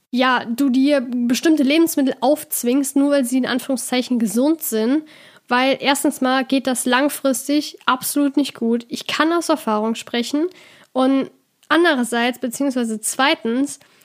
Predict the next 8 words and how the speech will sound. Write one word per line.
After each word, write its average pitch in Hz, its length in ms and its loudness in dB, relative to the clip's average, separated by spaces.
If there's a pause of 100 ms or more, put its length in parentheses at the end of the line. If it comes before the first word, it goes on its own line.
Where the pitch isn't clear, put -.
(320)
ist - 160 0
es 311 140 2
auch 247 180 0
einfach 285 720 0 (800)
langweilig. 247 760 -2 (400)
Also 277 240 2
zunächst 285 520 0
mal 320 240 0